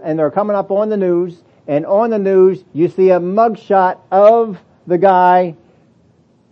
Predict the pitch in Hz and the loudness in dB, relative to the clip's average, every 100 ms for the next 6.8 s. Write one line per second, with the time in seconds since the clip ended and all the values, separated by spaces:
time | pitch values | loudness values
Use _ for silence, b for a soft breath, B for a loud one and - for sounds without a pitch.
0 | _ 147 147 170 180 175 180 175 143 160 | _ -10 -6 -2 -2 0 0 0 0 0
1 | 127 - _ _ _ - 135 180 - 185 | 0 -4 _ _ _ -8 -4 -4 -4 -6
2 | 170 170 165 170 170 160 147 170 _ 143 | -6 -6 -4 -4 -4 -6 -4 -8 _ -2
3 | 190 220 214 208 208 190 190 156 107 _ | 0 2 2 2 -4 -2 -2 -2 -6 _
4 | _ _ _ _ _ _ _ _ _ _ | _ _ _ _ _ _ _ _ _ _
5 | _ _ _ _ _ 147 165 180 185 180 | _ _ _ _ _ 2 4 6 4 2
6 | 156 _ _ _ _ 120 143 104 | -4 _ _ _ _ -8 -6 -6